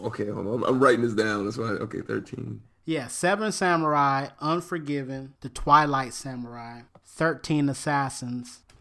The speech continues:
Speaker 2: and the next one is Throne of Blood. Now that one they said is fucking crazy.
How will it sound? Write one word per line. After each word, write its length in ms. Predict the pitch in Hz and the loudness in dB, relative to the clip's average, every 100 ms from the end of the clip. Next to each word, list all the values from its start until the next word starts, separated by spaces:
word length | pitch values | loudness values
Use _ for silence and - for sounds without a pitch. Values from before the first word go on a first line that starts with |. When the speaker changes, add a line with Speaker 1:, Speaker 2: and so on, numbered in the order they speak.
| - - | -20 -10
Speaker 2:
and 100 | 139 | -6
the 60 | 139 | -2
next 340 | 147 151 - | 0 0 -2
one 220 | 147 143 | -4 -2
is 100 | 131 | -4
Throne 460 | - - 147 147 143 | -8 -4 0 2 0
of 160 | 127 117 | -2 -6
Blood. 420 | 135 127 113 104 - - _ _ _ - _ - - _ | -6 -6 -10 -14 -20 -20 _ _ _ -20 _ -20 -20 _
Now 240 | - 135 113 | -6 -4 -2
that 340 | 139 196 214 147 | 10 12 12 8
one 220 | 147 147 | 0 0
they 160 | 156 | 0
said 320 | 147 147 143 131 | -2 -2 -2 -4
is 260 | 123 - - _ | -8 -12 -14 _
fucking 460 | - 160 - 127 120 | 4 4 2 -10 -10
crazy. 1120 | - 123 117 117 165 240 220 170 120 113 98 | -12 -12 -14 -4 0 2 2 0 -2 -8 -14